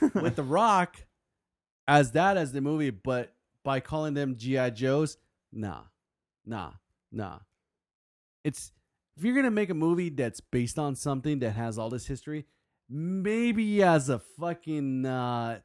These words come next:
Speaker 2: as a tip, like, as a small tip to the directors, or I'm, they're never gonna hear this, as a small eensy beensy tip, uh, tit, I did say tit, uh,
Speaker 1: Uh-huh.
Speaker 2: tip,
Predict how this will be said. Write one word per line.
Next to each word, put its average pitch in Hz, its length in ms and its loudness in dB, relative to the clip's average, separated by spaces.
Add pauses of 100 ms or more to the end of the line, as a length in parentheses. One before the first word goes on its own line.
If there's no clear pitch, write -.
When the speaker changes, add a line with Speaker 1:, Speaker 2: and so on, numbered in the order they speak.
Speaker 2:
as 127 140 -4
a 127 60 -2
tip, - 400 0 (280)
like, 147 140 -6
as 151 120 -4
a 135 60 -8
small 180 280 -10
tip 190 340 -10
to 175 100 -14
the 135 100 -10
directors, 143 460 -12
or 156 240 -12
I'm, 151 360 -12
they're 156 100 -10
never 135 240 -8
gonna 113 120 -8
hear 123 180 -6
this, 107 180 -10 (340)
as 160 120 -6
a 139 40 -6
small 202 540 -2 (220)
eensy 202 360 0
beensy 170 380 -2
tip, - 360 0 (500)
uh, 147 260 4 (300)
tit, 190 240 0
I 151 100 0
did 151 200 0
say 151 120 -2
tit, - 460 -4 (380)
uh, 143 60 4
Speaker 1:
Uh-huh. 113 180 4
Speaker 2:
tip, 202 340 4